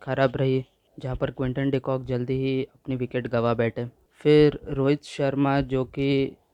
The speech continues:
काफ़ी अच्छी पारी खेली, उन्होंने सिक्सटी थ्री रन बनाए और उनका साथ देते हुए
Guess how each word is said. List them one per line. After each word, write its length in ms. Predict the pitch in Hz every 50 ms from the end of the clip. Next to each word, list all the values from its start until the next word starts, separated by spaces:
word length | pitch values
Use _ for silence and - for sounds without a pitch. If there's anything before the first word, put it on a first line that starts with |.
| _ _ _ _ -
काफ़ी 240 | - 139 127 - 151
अच्छी 220 | 139 135 - - 139
पारी 280 | - 135 127 131 135 135
खेली, 440 | - - 131 127 123 131 131 131 143 _ _ _ _ _ _ _ -
उन्होंने 240 | 131 135 147 156 156
सिक्सटी 320 | - - 135 - - - 151
थ्री 240 | - - - 135 139
रन 200 | 135 139 135 127
बनाए 280 | 123 120 123 127 131 135 - - - _ _ -
और 140 | 127 135
उनका 220 | 139 135 135 - 147
साथ 180 | 147 - 139 135
देते 300 | 127 131 131 123 - 143 139
हुए 320 | 131 127 135 135 135 135